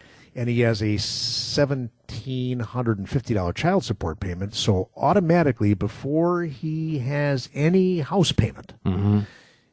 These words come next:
Speaker 1: he has a seventeen point five percent debt to income ratio. In other words, we're using up
Speaker 2: Yeah, it's like a car
Speaker 1: seventeen and a half percent
Speaker 2: payment.
Speaker 1: of his income each
Speaker 2: Yep.
Speaker 1: month to service his child support payment.
Speaker 2: Right.
Speaker 1: And the opposite of that would have been, "Oh, if it was maintenance,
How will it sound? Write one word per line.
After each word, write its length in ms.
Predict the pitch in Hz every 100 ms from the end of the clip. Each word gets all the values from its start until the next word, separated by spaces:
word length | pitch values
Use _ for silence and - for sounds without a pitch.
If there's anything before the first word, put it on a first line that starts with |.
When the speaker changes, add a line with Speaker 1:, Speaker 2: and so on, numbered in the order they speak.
| _
Speaker 1:
he 180 | - 139
has 140 | 113
a 60 | 110
seventeen 960 | - 120 113 - 123 113 110 107 104 -
point 240 | 107 101
five 260 | - 123 120
percent 360 | 101 - 92
debt 160 | - 87
to 80 | 110
income 260 | 131 143
ratio. 420 | 85 78 - - - _ _
In 60 | 95
other 100 | 90
words, 200 | 98 101
we're 140 | 98
using 400 | 92 101 113 117
up 200 | 104 - - -
Speaker 2:
Yeah, 140 | 175
it's 160 | 101 -
like 100 | 104
a 40 | 113
car 60 |
Speaker 1:
seventeen 120 | 117 151
and 100 | 123
a 40 |
half 160 | 113 92
percent 280 | 90 - 127
Speaker 2:
payment. 120 | 131
Speaker 1:
of 40 | 127
his 160 | 117
income 460 | 127 127 - 85 87
each 140 | 104
Speaker 2:
Yep. 120 | 98
Speaker 1:
month 300 | 107 98 95 -
to 140 | 95
service 480 | 82 - 101 104 -
his 140 | 92
child 280 | - 160 160
support 300 | - - 76
payment. 300 | - 80 82
Speaker 2:
Right. 180 | 85 82 - - - - - _
Speaker 1:
And 720 | - 143 139 135 135 131 131 113
the 160 | 123 131
opposite 440 | 131 180 139 127
of 80 | 104
that 200 | 98 101
would 140 | 101
have 100 | 101
been, 320 | 107 101 101 - -
"Oh, 520 | 185 262 220 85 -
if 160 | -
it 100 | 120 127
was 200 | 107 87
maintenance, 1040 | 98 123 247 277 101 90 151 - - -